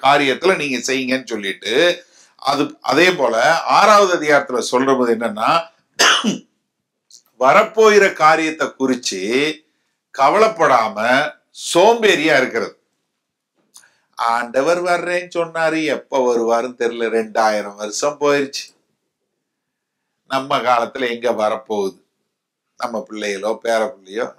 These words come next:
நம்ம இருக்கிற வரைக்கும் சந்தோஷமா இருந்துட்டு போவோம், ஏன்னா வாழ்றது ஒரு வாழ்க்கை, அதனால முழுமையாக வாழ்ந்து விட்டு போவோம்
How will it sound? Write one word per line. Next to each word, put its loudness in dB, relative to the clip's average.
நம்ம -6
இருக்கிற -2
வரைக்கும் -2
சந்தோஷமா -4
இருந்துட்டு -6
போவோம், -6
ஏன்னா -6
வாழ்றது 2
ஒரு 0
வாழ்க்கை, 0
அதனால -4
முழுமையாக 0
வாழ்ந்து -2
விட்டு -8
போவோம் -2